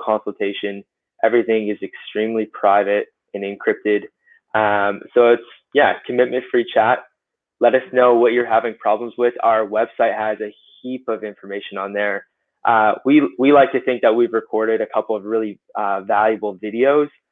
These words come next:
on how we go about treating. So if you're wondering, "How do these guys even treat me online?" We've got a video for that on our homepage. Uh, if you're wondering, "Why do I even need physiotherapy or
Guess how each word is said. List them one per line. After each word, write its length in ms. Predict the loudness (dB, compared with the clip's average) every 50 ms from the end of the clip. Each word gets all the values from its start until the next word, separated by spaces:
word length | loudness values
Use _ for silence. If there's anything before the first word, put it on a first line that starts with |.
| _ _ _ -2
on 140 | -2 -2 -2
how 460 | -4 -8 -4 0 2 4 4 4 4 2
we 220 | 0 -2 -6 -2
go 180 | 2 4 4 4
about 220 | 4 2 0 0 -2 -6 -8
treating. 280 | -8 -6 -6 -6 -8 -8 _
So 80 | -4 -4
if 60 | -4 -4
you're 120 | -6 -6
wondering, 420 | -6 -6 -4 -4 -2 -4 -4 -6 -10 _ _ _ _ _ _
"How 160 | -2 0 0
do 60 | 0 0
these 200 | 0 -2 -2 0
guys 240 | 0 2 2 2 0 -2
even 180 | -6 -8 -10 -10 -8
treat 180 | -8 -8 -6
me 120 | -6 -4 -4
online?" 320 | -4 -2 -2 -2 -2 -2
We've 160 | -4 -6 -4
got 160 | -2 -2 -2 -2
a 80 | -4
video 280 | -6 -6 -4 -4 -4 -4 -4 -6
for 100 | -4 -2
that 220 | 0 0 0 0
on 160 | -2 -2 -4
our 120 | -6 -8 -8
homepage. 560 | -8 -8 -8 -8 -6 -4 -2 -2 -2 -2 -4 -8 -14 -16 _ _ _ _ _ _ _ _ _ -2
Uh, 180 | 2 2 2 2
if 60 | 2
you're 100 | 2 2
wondering, 340 | 2 2 2 0 0 -2 -6
"Why 440 | -6 -2 0 2 4 4 4 4 2
do 160 | 2 0 0
I 60 | -2
even 300 | -2 -2 -6 -6 -8 -8 -8
need 200 | -10 -12 -12 -12 -10 -10
physiotherapy 640 | -10 -8 -6 -6 -6 -6 -2 0 0 0 0 -2 -4
or 140 | -8 -8